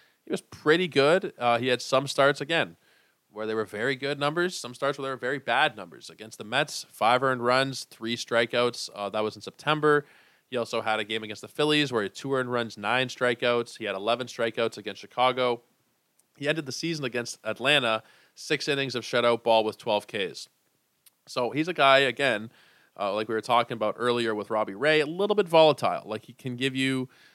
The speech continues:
really great numbers. He can also give you some kind of poor numbers just mixed in in one season there, not talking about year in and year out, but just throughout the course of the year, there were some really good ones and some stinkers, but it all averaged out to a three thirty-two E R A.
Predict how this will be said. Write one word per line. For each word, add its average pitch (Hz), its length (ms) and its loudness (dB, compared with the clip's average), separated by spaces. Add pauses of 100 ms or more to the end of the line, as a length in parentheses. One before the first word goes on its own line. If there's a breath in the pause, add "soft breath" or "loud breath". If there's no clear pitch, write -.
(120)
really 117 180 -2
great 135 300 2
numbers. 147 560 2
He 120 100 -12
can 117 120 -6
also 120 240 -2
give 117 180 -4
you 117 240 -10
some 117 220 -18
kind - 180 -12
of 175 100 -14
poor 156 260 -4
numbers 120 340 -4
just - 240 -10
mixed 139 320 -6
in 120 240 -6 (380)
in 104 200 -16
one 104 160 -10
season 147 460 -6
there, 107 160 -2
not 110 160 0
talking 110 280 0
about 104 140 -2
year 110 240 -2
in 101 80 -4
and 95 100 -8
year 101 160 -6
out, 131 200 4
but 113 100 -4
just - 220 -12
throughout 117 180 -4
the - 60 -20
course 127 240 -2
of 110 40 -12
the 113 60 -10
year, 139 180 0
there 131 120 -2
were 135 60 -2
some 131 120 -10
really 156 180 -4
good 151 160 0
ones 147 220 -2
and 123 100 -14
some 120 120 -16
stinkers, 147 440 -8
but 120 120 -16
it 139 60 -8
all 180 140 0
averaged 165 360 0
out 143 100 0
to 123 100 -6
a 107 60 -4
three 127 240 -6
thirty-two 113 480 -6
E 107 80 -4
R 101 160 0
A. 110 220 2